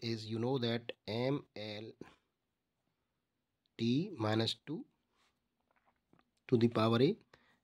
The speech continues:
and dimension or velocity is L T minus one to the power V, and dimension of time is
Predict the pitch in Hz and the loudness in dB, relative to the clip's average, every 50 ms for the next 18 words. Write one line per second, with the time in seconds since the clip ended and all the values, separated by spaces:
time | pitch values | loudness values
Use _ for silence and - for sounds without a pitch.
0 | _ _ - 127 120 117 110 117 117 120 127 135 123 - - 156 165 170 - - | _ _ -10 -8 -8 -6 -6 -6 -6 -4 -6 -6 -8 -6 -6 -4 -4 -4 -2 0
1 | 127 120 117 101 110 110 117 117 - 123 - - 143 160 156 143 139 - - _ | 0 0 2 2 2 2 2 2 -2 -2 2 4 6 6 6 4 0 -4 -10 _
2 | - 104 110 113 120 120 120 120 _ 135 139 151 165 160 143 113 101 101 104 107 | -12 -10 -8 -8 -8 -10 -12 -10 _ -6 -4 -4 -4 -4 -4 -4 -4 -4 -6 -6
3 | 107 - - - 101 117 165 240 - _ _ _ _ _ _ _ _ _ _ _ | -8 -10 -4 0 2 2 2 0 -4 _ _ _ _ _ _ _ _ _ _ _
4 | _ _ _ _ _ _ _ _ - 110 107 113 113 113 110 107 107 107 107 101 | _ _ _ _ _ _ _ _ -18 -14 -14 -14 -8 -4 -2 -2 0 -2 -2 -2
5 | 107 131 180 277 - - _ _ _ _ _ - 117 113 110 110 113 117 120 127 | 0 0 -2 -2 -4 -10 _ _ _ _ _ -6 -4 -4 -2 -2 0 0 0 0
6 | 139 135 - 151 151 156 151 143 143 _ 127 117 113 117 120 - - 135 220 - | -2 0 0 0 0 0 -2 -4 -6 _ -10 -8 -8 -8 -8 -10 -12 -12 -12 -16